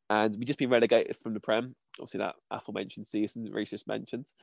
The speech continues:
Um, my first home game came a few months before that, so one and only Premier League game watching Forest. And, um, yeah, we lost one nil, but so they scored, uh, just up,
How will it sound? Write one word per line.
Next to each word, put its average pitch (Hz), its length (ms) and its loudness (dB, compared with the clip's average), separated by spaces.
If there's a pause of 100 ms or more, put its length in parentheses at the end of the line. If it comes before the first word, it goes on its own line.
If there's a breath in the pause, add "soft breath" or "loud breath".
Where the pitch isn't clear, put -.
(340 soft breath)
Um, 120 580 8
my 110 80 -4
first 139 220 6
home 127 180 2
game 113 220 4
came 120 140 -2
a 104 40 0
few 113 200 -6
months 104 140 -6
before 107 260 -4
that, 107 180 -2 (280)
so 104 260 -2 (920)
one 107 200 2
and 101 80 2
only 101 180 0
Premier 101 220 -2
League 98 160 -2
game 104 140 -4
watching - 220 -10
Forest. - 320 -8 (560 soft breath)
And, 123 320 4
um, 127 400 4 (200)
yeah, 151 220 10
we 143 100 6
lost 151 220 6
one 117 180 2
nil, 107 380 6
but 117 320 10 (120)
so 120 160 4
they 120 120 6
scored, 135 420 8 (840)
uh, 104 200 -2 (340)
just - 220 -8
up, - 180 -2